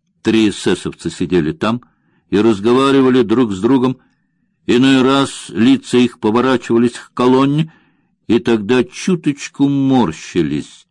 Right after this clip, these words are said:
от годливости. Митя вспомнил. Такое же выражение было у чекистов, когда ночью пришли за тетей Вероникой. Ну, значит, ясно. Задание будет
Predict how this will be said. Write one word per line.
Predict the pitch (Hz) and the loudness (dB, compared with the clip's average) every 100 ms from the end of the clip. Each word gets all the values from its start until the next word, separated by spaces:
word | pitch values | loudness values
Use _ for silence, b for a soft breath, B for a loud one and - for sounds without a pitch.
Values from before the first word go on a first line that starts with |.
| _ _ | _ _
от | 85 - | -12 -12
годливости. | 69 85 80 80 78 95 76 - - - - - _ _ _ _ _ _ _ _ _ _ _ | -10 -10 -8 -8 -6 -6 -6 -10 -14 -18 -12 -12 _ _ _ _ _ _ _ _ _ _ _
Митя | 76 101 117 113 | -4 0 0 -2
вспомнил. | 98 - 101 98 95 98 - _ _ _ _ _ _ _ _ _ _ | -6 -8 -4 -2 -4 -8 -14 _ _ _ _ _ _ _ _ _ _
Такое | - 90 - 120 120 113 | -6 -6 -2 2 4 2
же | 92 101 | 0 -2
выражение | 98 104 95 117 123 110 | 0 -2 -2 -2 -2 -2
было | 87 107 107 | -2 -2 0
у | 107 | -2
чекистов, | 104 - 90 - 110 - - 87 | -4 -8 -8 -4 -4 -4 -6 -8
когда | - 90 80 92 | -4 -6 -2 -2
ночью | 90 110 - 90 | -2 -4 -4 -8
пришли | 82 90 - 107 107 | -6 -8 -4 -4 -2
за | 85 | -2
тетей | 80 104 90 87 | -4 -4 -2 -4
Вероникой. | 80 85 82 76 - 69 - _ _ _ _ _ _ _ _ _ _ - | -4 -4 -4 -6 -8 -12 -12 _ _ _ _ _ _ _ _ _ _ -10
Ну, | 85 117 | -6 -6
значит, | 120 90 98 - - | -6 -8 -8 -12 -14
ясно. | - 71 67 - 65 71 _ _ _ _ _ _ _ _ _ _ | -10 -8 -10 -14 -16 -16 _ _ _ _ _ _ _ _ _ _
Задание | 69 80 78 80 104 120 117 117 | -14 -8 -8 -4 -4 -4 -4 -6
будет | 117 82 87 90 - | -6 -6 -4 -6 -8